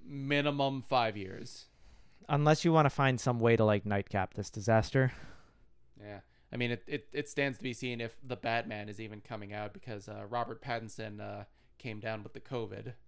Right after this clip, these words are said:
Speaker 2: Yeah.
Speaker 1: in the middle of filming.
Speaker 2: It's clearly a cursed franchise at this point.
Speaker 1: Yeah, I mean, they've been trying to make this fucking mov-, this specific movie for, what, like, two years?
Speaker 2: At least. Probably much longer than that.
Speaker 1: Yeah, so it's just like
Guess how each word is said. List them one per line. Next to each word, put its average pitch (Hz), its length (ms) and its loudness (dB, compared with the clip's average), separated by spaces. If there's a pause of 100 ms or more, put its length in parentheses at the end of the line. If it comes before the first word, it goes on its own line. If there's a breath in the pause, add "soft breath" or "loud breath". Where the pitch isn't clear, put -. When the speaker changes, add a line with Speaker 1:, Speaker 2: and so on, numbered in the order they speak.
(140)
Speaker 2:
Yeah. 104 240 6 (140)
Speaker 1:
in 120 60 -10
the 110 60 -8
middle 110 240 -6
of 98 80 -10
filming. 110 420 -6 (1600 loud breath)
Speaker 2:
It's 147 160 8
clearly 254 400 12
a 120 80 8
cursed 135 420 6
franchise 107 520 -2
at 107 100 -2
this 120 160 0
point. 151 280 2 (280)
Speaker 1:
Yeah, 196 300 8
I 156 60 6
mean, 165 140 2
they've 160 120 4
been 160 120 -2
trying 240 300 -2
to 165 40 -4
make 151 240 -2
this 143 160 -4
fucking 147 340 -4
mov-, 131 300 -4 (220 soft breath)
this 202 380 4
specific 165 580 -2
movie 127 300 -2
for, 117 260 -6
what, 113 300 -6
like, - 160 -12
two 190 240 0
years? 160 480 2 (1500)
Speaker 2:
At 110 180 4
least. 113 360 6
Probably 156 240 8
much 110 260 4
longer 95 260 0
than - 140 -12
that. 95 320 0 (160)
Speaker 1:
Yeah, 113 360 0 (200)
so 123 320 -4
it's 127 100 -6
just - 140 -10
like 131 140 -4